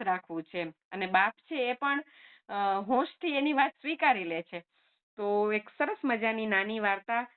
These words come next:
મને વાંચવી ગમી અને એટલા માટે વાચિકમ ગુજરાતી એ મારી એવી જ ચેનલ છે કે જેમાં મને ગમતું હું જે વાંચું છું અને મને જે ગમે છે એ આપ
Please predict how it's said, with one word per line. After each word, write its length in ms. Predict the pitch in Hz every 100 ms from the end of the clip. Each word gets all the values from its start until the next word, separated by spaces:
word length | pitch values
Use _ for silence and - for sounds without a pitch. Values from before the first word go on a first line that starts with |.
| _ _ _
મને 220 | 190 190 208
વાંચવી 380 | 196 185 233
ગમી 400 | 233 269 294 190 -
અને 400 | 185 190 202 196
એટલા 260 | 190 190 220
માટે 400 | 214 202 240 330 _ _ _ -
વાચિકમ 580 | 196 208 254 254 247
ગુજરાતી 640 | 220 214 226 233 226 180 165 _ _ _
એ 520 | 196 214 226 226 220
મારી 320 | 214 208 208 226
એવી 120 | 285
જ 40 |
ચેનલ 400 | - 233 208 190
છે 160 | 196 262
કે 180 | 233 190
જેમાં 320 | 208 214 214
મને 280 | 196 233 247
ગમતું 560 | 220 233 - 240 233
હું 240 | 220 220 311 _ _ _ _ _
જે 120 | 208 220
વાંચું 400 | 208 202 262 254
છું 340 | - 254 247
અને 260 | - 220 220
મને 240 | 208 233
જે 160 | 233 254
ગમે 300 | 220 269 277
છે 160 | -
એ 100 | 202
આપ 120 | 202